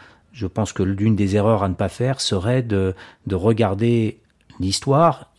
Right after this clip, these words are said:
et a fortiori le présent, et donc l'avenir, comme étant une série de, de moments déconnectés les uns des autres.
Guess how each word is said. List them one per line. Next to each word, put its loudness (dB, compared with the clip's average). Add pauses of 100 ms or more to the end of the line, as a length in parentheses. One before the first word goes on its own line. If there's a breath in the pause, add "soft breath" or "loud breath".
(120)
et -4
a -4
fortiori -4
le -6
présent, 0
et 0
donc 0
l'avenir, 2 (240 loud breath)
comme 2
étant 0
une 0
série -2
de, -2 (360 soft breath)
de 2
moments 6
déconnectés 0
les 0
uns 0
des -2
autres. -4